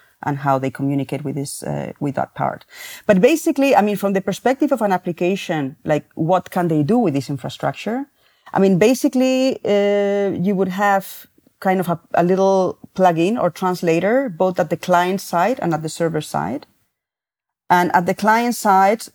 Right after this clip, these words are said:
that piece of software would be in charge of taking the application packages. Imagine the application is a chat application or is, like, blockchain, you know, uh,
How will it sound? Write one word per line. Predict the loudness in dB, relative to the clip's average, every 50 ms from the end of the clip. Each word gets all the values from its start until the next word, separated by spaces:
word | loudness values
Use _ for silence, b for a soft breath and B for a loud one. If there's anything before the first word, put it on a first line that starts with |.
| _ _ _ _
that | -8 -6 2 4 4 4 4 _ _
piece | -2 -2 -2 -2 -2 -4
of | -4 -4
software | 0 0 0 0 0 -2 0 0 2 2 0 0 -2
would | -4 -4 -4 -2
be | -2 -2 -2
in | 0 0 -2 -2
charge | -2 -4 -2 0 2 2 2 0 -2 -6 -8 -4
of | -2 -2 -2 -2 -4 -12 -10 -4
taking | -2 -2 -2 -2 -2 -4 0
the | 2 2
application | 0 0 -2 -4 -2 -2 -2 -2 -2 -6 -4
packages. | -2 -2 -2 -2 -4 -6 -6 -8 -8 -8 -10 -14 -18 -20 _ _ _ _ _ _ _ _ _ _ _ -6 -2
Imagine | 0 2 2 2 0 0 0 2
the | 2
application | 0 0 -2 -6 -4 -2 -4 -2 -2 -4 -4
is | -4 -4
a | -8 -8
chat | 0 0 2 2 2
application | -2 -4 -4 -6 -4 -2 -4 -2 -4 -4 -6 -4 -4 -4
or | -4 -4 -6
is, | -8 -8 -8
like, | -8 -8 -8 -10 _ _ _ _ _ _ -12 -10
blockchain, | -4 0 0 0 0 -4 -8 -6 -4 -4 -2 -2 -2 -2 -2 -2 0 -2 -2 -2 -2 -4
you | -4
know, | -4 -4 -6 -6 -8 -14 -20 _ -20 -16 -16 -16 -16 -16 -20 -20 -20 _ _ -18 -14 -14 -14 -12 -6
uh, | -6 -6 -4